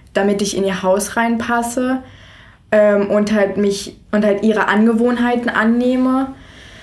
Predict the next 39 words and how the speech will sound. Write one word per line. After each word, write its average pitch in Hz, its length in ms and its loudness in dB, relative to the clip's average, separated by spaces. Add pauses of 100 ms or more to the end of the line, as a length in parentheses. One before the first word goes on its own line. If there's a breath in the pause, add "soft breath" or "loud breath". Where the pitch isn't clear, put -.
(380 loud breath)
Und 233 240 2
ich 262 160 0
habe 302 140 0
es 247 220 -2
wirklich 262 360 0
für 240 120 0
drei 226 240 2
Monate 226 440 2
habe 214 120 0
ich 220 100 0
es 202 120 -2
versucht. 214 640 0 (260 loud breath)
<laughs> - 240 -12
Aber - 380 2 (680 loud breath)
letzte 233 280 0
Woche 233 240 0
war 214 120 2
ich 208 120 -2
bei 208 120 2
der 196 140 2
Schwester 208 380 0
meiner 202 220 0
Gastmom 196 460 0
und 185 140 -4
habe 175 120 -2
einfach 180 180 -4
festgestellt, 185 480 -6
ich - 240 -10
kann 208 320 0
das 180 180 -2
nicht 185 180 -2
mehr, 185 160 -2
weil 175 120 0
ich 190 100 -6
habe 202 100 -6
mich 202 140 -4
bei 190 120 -2
der 185 120 -2
Schwester 190 460 -6